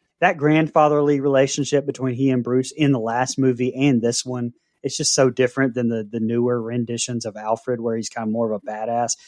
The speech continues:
It's definitely, it's definitely special. It holds a special place in my heart anyway with these movies.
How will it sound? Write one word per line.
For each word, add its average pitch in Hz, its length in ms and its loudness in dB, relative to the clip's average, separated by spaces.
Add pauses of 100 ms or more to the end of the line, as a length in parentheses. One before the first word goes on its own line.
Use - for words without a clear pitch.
(120)
It's - 140 0
definitely, 190 400 2
it's 131 200 -6
definitely 139 260 0
special. - 600 -14
It 110 60 -16
holds 117 200 -2
a 113 100 -8
special 113 300 -6
place 107 240 -6
in 104 40 -10
my 104 100 -8
heart 104 200 -10
anyway 101 280 -20
with 101 100 -20
these 104 200 -20
movies. 101 380 -14